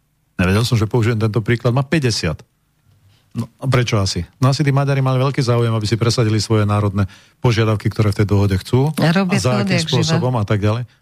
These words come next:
Speaker 1: A my tridsaťpäť sme dostali, my sme sa na to pozreli, doplnili sme tam možno v preklade nejaké slovíčka.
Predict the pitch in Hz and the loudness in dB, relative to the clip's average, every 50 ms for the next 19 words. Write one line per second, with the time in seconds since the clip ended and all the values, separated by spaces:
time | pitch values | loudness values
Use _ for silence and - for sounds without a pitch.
0 | _ _ - 117 104 120 135 151 151 139 - - 120 120 - - 135 107 - 120 | _ _ 0 2 4 4 4 2 0 -4 -4 -2 0 0 0 0 -2 0 0 -2
1 | 107 101 107 95 95 104 107 - - 147 156 165 175 165 135 - _ _ _ _ | 0 0 0 0 0 0 0 0 0 0 2 2 0 0 -2 -6 _ _ _ _
2 | - 113 104 117 117 104 - - 90 82 92 98 - 82 73 113 120 117 131 139 | 0 0 2 2 0 0 0 -2 -2 0 0 0 0 0 0 0 2 2 2 2
3 | 139 139 123 110 117 117 - 117 117 113 110 104 101 110 107 - 110 104 110 104 | 2 0 0 0 -2 -2 0 0 0 0 0 0 0 -2 0 0 0 2 2 2
4 | 92 104 95 - - 117 107 - 113 104 104 104 104 107 101 - - 87 - 120 | 0 0 -2 0 -2 -2 0 -2 -2 -2 0 0 0 0 0 0 -2 -2 0 2
5 | 120 135 135 131 - - 147 143 135 | 2 2 2 0 -2 0 0 0 -2